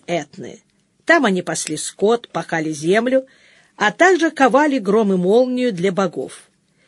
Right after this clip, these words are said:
Глаз у них находился посредине лба, где-то над переносием.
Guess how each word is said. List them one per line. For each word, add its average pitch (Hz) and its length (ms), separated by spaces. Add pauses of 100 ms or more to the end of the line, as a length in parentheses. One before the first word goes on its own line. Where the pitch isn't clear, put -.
(120)
Глаз 277 420
у 247 60
них 190 200
находился 175 720 (420)
посредине 262 640
лба, 208 480 (400)
где-то 277 400
над 262 240
переносием. 233 800